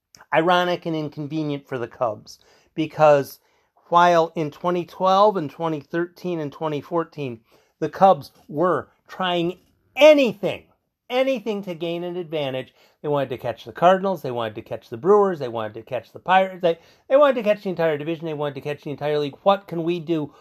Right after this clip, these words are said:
What, um, under what stone can we look to find something to make our organization better? They were looking through everything in twenty fourteen, twenty twelve, twenty thirteen, twenty fourteen. By twenty fifteen,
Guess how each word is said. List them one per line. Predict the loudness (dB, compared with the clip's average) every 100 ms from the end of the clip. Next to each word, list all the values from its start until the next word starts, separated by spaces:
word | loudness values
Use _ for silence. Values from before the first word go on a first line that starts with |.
| _
What, | 4 6 6 _ _ _ -4
um, | -2 0 -2 -4 -8 -10 -14 _ _ -2
under | -2 0 0
what | 2 0
stone | -2 -2 0 0 -4
can | -8 -8
we | -8
look | -4 -2 -2 -8 _ _
to | -12
find | -8 -4 -4 -4
something | -4 -4 -4 -6 -6 _ _
to | -4 -4 -4 -6
make | -4 -4 -4
our | 0 0 2
organization | -2 -4 -8 -6 -8 -6
better? | -2 -2 -4 _ _
They | 0 2
were | 4
looking | 2 0 -4 -8 -8 -12 _
through | -10 -6 -6 -8 _ _ _ 2
everything | 4 6 4 0 -4 -4
in | -6
twenty | -10 -8 -8
fourteen, | -4 -4 -4 -10 -16 -18 _ _ _ _ _
twenty | -4 2
twelve, | 4 4 0 _
twenty | _ -6
thirteen, | -4 -4 -6 -10 -14
twenty | -8 -6
fourteen. | -4 -4 -4 -8 -18 _ _ _ _ _ -8
By | -6
twenty | 0 0 0
fifteen, | -2 -4 -4 -2 0 -2 -4